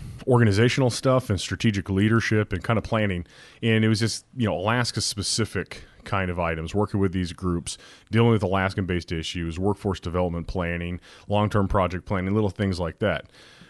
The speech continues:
Um, I had my master's in public health from Johns Hopkins. Um, that helped when we were doing projects, working with some of the big boys in the oil companies. Um,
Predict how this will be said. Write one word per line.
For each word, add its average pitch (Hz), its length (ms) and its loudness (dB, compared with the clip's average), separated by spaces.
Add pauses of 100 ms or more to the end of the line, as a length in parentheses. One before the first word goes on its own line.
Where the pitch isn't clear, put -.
(120)
Um, 92 340 0
I 107 60 -4
had 127 140 4
my 107 100 4
master's 131 560 4
in 101 80 2
public 101 300 0
health 98 200 0
from 92 140 -4
Johns 87 280 -4
Hopkins. - 580 -4 (360)
Um, 85 360 0
that 110 180 4
helped 110 320 0
when 101 140 2
we 95 40 2
were 92 100 0
doing 95 260 0
projects, 92 500 0
working 101 240 0
with 87 140 -2
some 98 160 0
of 85 40 -4
the 85 60 -4
big 92 180 0
boys 95 300 0
in 92 60 0
the 87 100 -2
oil 92 220 0
companies. 98 500 0 (420)
Um, 90 320 0